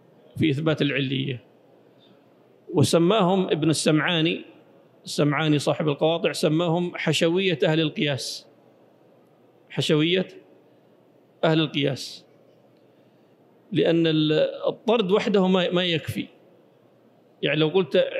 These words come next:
علة وجوب الزكاة في مال الإنسان هو كونه ذهبا،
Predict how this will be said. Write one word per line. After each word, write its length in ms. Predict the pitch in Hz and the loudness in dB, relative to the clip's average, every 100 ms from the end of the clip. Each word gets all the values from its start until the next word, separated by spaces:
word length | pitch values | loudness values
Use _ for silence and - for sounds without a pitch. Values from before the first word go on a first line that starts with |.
| 165 | 0
علة 460 | 170 202 170 156 165 | 2 2 2 2 4
وجوب 360 | 156 170 175 | 4 4 2
الزكاة 460 | 160 143 147 156 143 | 0 0 0 0 2
في 200 | 147 156 | 2 2
مال 280 | 160 180 165 | 0 0 0
الإنسان 680 | 165 160 139 180 185 196 | 0 0 0 0 2 2
هو 160 | 175 170 | 2 2
كونه 460 | - 180 175 160 | 2 2 4 4
ذهبا، 500 | 151 139 131 120 - | 4 2 0 -2 -6